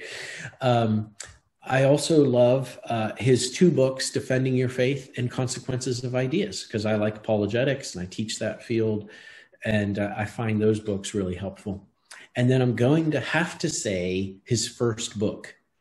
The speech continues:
The Symbol. It was published in nineteen seventy-three. Um,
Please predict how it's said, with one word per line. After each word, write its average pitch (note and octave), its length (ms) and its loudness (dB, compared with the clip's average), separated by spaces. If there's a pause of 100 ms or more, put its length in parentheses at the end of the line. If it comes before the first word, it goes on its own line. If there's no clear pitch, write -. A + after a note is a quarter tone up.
(120)
The G#2+ 80 -2
Symbol. - 520 -2 (500)
It - 60 -14
was G2+ 80 -6
published B2+ 420 0
in B2 60 0
nineteen A#2 340 -2
seventy-three. D#3 1080 -2 (380)
Um, G2+ 420 -2